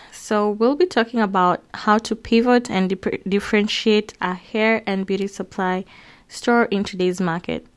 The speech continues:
This will require a lot from you, so let's just go into it. When I say these are the strategies and the unique selling points that can set your store apart from the traditional local,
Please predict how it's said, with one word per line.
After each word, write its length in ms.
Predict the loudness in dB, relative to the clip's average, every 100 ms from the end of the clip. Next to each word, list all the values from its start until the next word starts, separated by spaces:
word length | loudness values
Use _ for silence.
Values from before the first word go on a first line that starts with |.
| _ _
This 180 | 0 2
will 160 | 4 4
require 600 | 2 0 2 4 4 2 -6 _ _ _ _ _ -12 -4
a 80 | 0
lot 320 | 2 2 0
from 240 | -4 -2 0
you, 240 | -2 -4
so 240 | -4 -2 2
let's 260 | 2 0
just 240 | -4 -6 -2
go 140 | 0
into 300 | 2 0 -2
it. 240 | -6 -6 -12 -20 -20 -20 -12
When 220 | -2 0 2
I 200 | 2 0
say 360 | 0 2 2
these 240 | 4 2 0
are 80 | -2
the 140 | -2
strategies 680 | -2 -2 0 0 -2 -2 -2
and 160 | -2
the 80 | 0
unique 320 | 0 0 0
selling 360 | 0 0 2 0
points 400 | 0 -2 -2 -4
that 280 | -2 -2 -2
can 220 | -2 -2
set 340 | 0 0 2
your 100 | 0
store 360 | 0 0 2 2
apart 440 | 2 -2 -4 -4
from 220 | -2 -2
the 140 | 0 -2
traditional 720 | -2 -2 0 -2 0 2 2
local, 720 | 2 2 2 0 0 0 -2